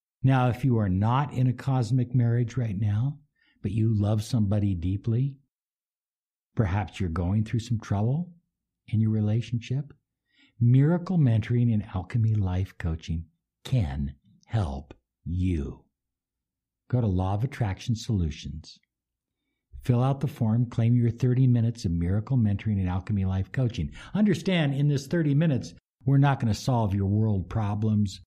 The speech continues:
or your, all your relationship problems, but we will talk about how an incredible cosmic marriage mentoring program can change your life forever.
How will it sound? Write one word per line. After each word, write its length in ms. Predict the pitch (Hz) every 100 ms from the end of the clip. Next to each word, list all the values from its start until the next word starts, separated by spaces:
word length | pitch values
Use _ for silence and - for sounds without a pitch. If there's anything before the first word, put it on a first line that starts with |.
| _ _ _
or 80 | 117
your, 180 | 104 -
all 180 | 104 107
your 120 | 98
relationship 720 | 95 101 110 104 101 - 90
problems, 640 | - 90 82 82 82 85 - _ _ _
but 120 | 104
we 140 | 107
will 380 | 101 110 156 170
talk 380 | - 151 139 135
about 380 | 87 87 85 - _
how 760 | - - 131 139 78 62 58 _ _ _ _ _ _ _ _ _ _ _ _ _ _ _ -
an 140 | 104
incredible 840 | 98 90 - 120 120 123 131 135 -
cosmic 640 | - - 117 110 135 131 -
marriage 600 | 104 101 95 95 95 -
mentoring 640 | 98 92 98 107 113 107
program 600 | 107 95 80 71 69 65 - _ _ _ _ _ _
can 180 | 85 73
change 540 | - 95 90 85 80
your 280 | 73 78 110
life 420 | 113 65 67 67 _
forever. 580 | 73 73 71 71 -